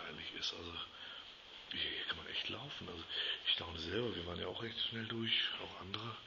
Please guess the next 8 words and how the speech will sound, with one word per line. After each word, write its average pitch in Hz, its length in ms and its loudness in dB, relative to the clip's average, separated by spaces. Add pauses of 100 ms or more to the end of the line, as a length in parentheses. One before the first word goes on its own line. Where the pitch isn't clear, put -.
(800)
Dass - 160 0
das - 100 4
so - 140 4
schnell - 300 0
geht, 104 220 0
ist - 300 4
eigentlich - 220 -2
schon - 180 -2